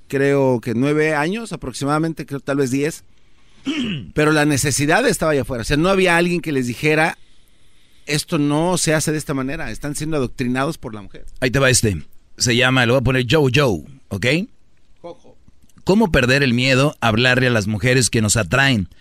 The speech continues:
Speaker 2: Tuve una fea traición antes de cu-, antes con Cuba, mujer, o sería antes con una mujer cubana, y de ahí perdí mucha desconfianza,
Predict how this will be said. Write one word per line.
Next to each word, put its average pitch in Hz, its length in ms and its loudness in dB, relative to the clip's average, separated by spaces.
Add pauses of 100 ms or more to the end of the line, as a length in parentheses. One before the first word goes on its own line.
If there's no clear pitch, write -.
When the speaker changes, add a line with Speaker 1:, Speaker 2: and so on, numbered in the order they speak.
(300)
Speaker 2:
Tuve 156 200 4
una 160 180 2
fea 139 320 4
traición 135 720 2 (560)
antes 147 340 2
de 120 100 2
cu-, 151 280 0 (260)
antes 143 320 2
con 120 220 0
Cuba, 143 320 4
mujer, 123 460 0 (340)
o 113 200 2
sería 113 240 2
antes 123 140 0
con 117 100 0
una 127 140 2
mujer 107 240 0
cubana, 117 440 0 (360)
y 131 120 2
de 131 80 4
ahí 170 180 2
perdí 143 480 2
mucha 139 320 2
desconfianza, 120 840 2